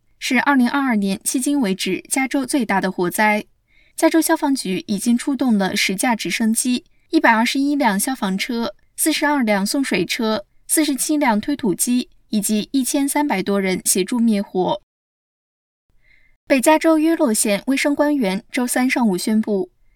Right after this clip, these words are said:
该县发现了今年沙加缅度地区的第一例西尼罗河病毒的人类病例。该病人上个月发病，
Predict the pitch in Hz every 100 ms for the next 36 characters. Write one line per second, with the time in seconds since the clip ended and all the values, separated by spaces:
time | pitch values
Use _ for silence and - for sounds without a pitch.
0 | _ 320 320 302 226 - 247 254 240 208
1 | 190 - 277 247 190 - - 277 285 247
2 | 190 214 202 214 - 254 214 190 - 262
3 | 262 277 254 196 - - 285 240 196 202
4 | 208 196 233 208 202 180 208 185 190 190
5 | 226 226 196 196 202 185 - _ _ _
6 | _ 359 330 311 226 196 - - 254 202
7 | 196 196 214 208 220 190